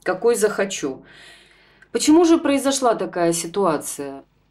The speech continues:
Всё очень просто. Когда я покупала вот эти четыре мотка секционной пряжи, это были остатки в магазине, и я не могла больше добрать нигде.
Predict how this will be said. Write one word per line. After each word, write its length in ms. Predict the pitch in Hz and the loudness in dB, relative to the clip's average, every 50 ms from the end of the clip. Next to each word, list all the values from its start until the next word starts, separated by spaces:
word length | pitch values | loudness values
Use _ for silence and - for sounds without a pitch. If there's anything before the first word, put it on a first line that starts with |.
| _ _ | _ _
Всё 200 | - - 285 311 | -4 2 4 4
очень 280 | 311 302 - 294 269 277 | 4 4 4 2 2 2
просто. 440 | 202 170 151 147 - - - 156 156 | 0 -2 -2 -2 -4 -8 -10 -8 -4
Когда 320 | - 190 196 202 285 302 | -2 -2 0 2 4 4
я 80 | 294 285 | 4 2
покупала 800 | 294 240 240 247 226 - - 202 180 151 143 143 139 143 151 165 - - - - - | 0 -2 -4 -4 -6 -2 0 2 2 2 2 0 -2 -4 -6 -8 -12 -18 -20 -18 -8
вот 240 | 180 175 226 214 - | -2 0 0 2 2
эти 200 | - - 170 180 | 0 -2 -2 -6
четыре 420 | 170 - 208 196 220 220 196 190 | -6 -8 -6 -4 -4 -2 -2 0
мотка 400 | 185 185 180 175 - - 180 165 | 0 0 -2 -2 -2 0 0 0
секционной 600 | 165 - 170 160 - - 196 190 190 180 180 175 | 0 0 -4 -6 -4 -2 -2 0 0 2 2 0
пряжи, 640 | 170 175 262 285 302 330 339 - 165 160 143 139 - - - _ _ _ _ _ - | 0 2 2 4 4 4 4 2 0 -4 -6 -6 -8 -12 -18 _ _ _ _ _ -4
это 200 | 214 226 220 269 | -4 -2 -2 -2
были 260 | 226 - 262 262 254 | -4 -2 -2 0 2
остатки 600 | 247 233 226 226 - - 226 202 175 - - - | 4 4 4 2 0 0 0 0 0 -2 -4 -8
в 60 | 156 156 | -6 -4
магазине, 800 | 160 156 151 170 160 151 - - 123 123 123 120 - - - - - | -4 -2 -2 -2 -2 -2 -4 -8 -10 -10 -10 -10 -10 -12 -14 -12 -8
и 80 | - | -6
я 300 | 180 180 170 202 220 220 | -6 -4 0 2 2 2
не 100 | 220 220 | 2 2
могла 380 | 220 214 208 202 196 202 190 170 | 0 0 0 0 2 2 2 2
больше 400 | 156 160 190 202 202 - - 165 | 2 2 0 0 0 0 -4 -4
добрать 480 | - 160 156 151 175 180 180 180 180 - | -2 -2 0 0 2 2 0 0 0 -2
нигде. 540 | 175 170 165 160 - - 127 110 - - | 0 0 0 -2 -6 -8 -8 -8 -8 -8